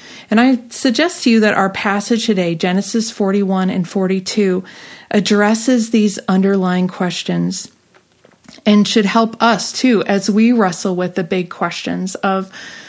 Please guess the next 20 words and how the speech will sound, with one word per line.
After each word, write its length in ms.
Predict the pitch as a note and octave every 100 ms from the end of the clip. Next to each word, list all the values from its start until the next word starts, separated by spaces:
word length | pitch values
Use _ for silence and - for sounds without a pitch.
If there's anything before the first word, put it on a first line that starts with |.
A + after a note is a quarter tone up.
| - - - -
how 280 | - G#3 G#3
are 100 | G#3+
these, 320 | G3+ F#3+ - -
why 240 | G#3 G#3
are 140 | A#3+
these 240 | G3+ F#3+ E3+
hard 300 | - F#3 F3+
things 380 | F#3+ F3+ F3+ -
in 200 | G#3 F3+
our 160 | F3+
lives? 640 | F#3 E3+ E3 E3+ F#3 - -
Um, 440 | G3 F3+ F3 F3 F#3+
why 200 | G3 F#3+
are 120 | A3
these 240 | G#3 G3
hard 260 | - F#3 F3
things 300 | F#3+ F3+ E3+
in 140 | F#3+
our 160 | F3+ F3
world? 460 | E3+ E3+ E3+ E3+